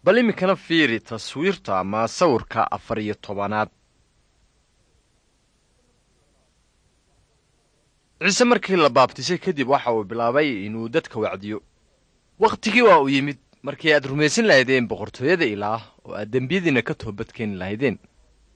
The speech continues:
Maalin maalmaha ka mid ah ayaa waxa uu Ciise u socday xeebtii Galili. Markaas ayuu arkay niman saaxiibadiisa ah oo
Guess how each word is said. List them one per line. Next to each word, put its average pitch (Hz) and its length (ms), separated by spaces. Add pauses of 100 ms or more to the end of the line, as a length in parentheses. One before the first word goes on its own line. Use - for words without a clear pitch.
(400)
Maalin 254 320
maalmaha 196 420
ka - 220
mid 147 240
ah 110 240
ayaa 131 240
waxa 127 260
uu 117 140
Ciise 156 340
u 113 80
socday 117 540
xeebtii 127 680
Galili. 113 640 (300)
Markaas 127 300
ayuu 165 220
arkay 147 400
niman 190 260
saaxiibadiisa 190 680
ah 113 40
oo 131 160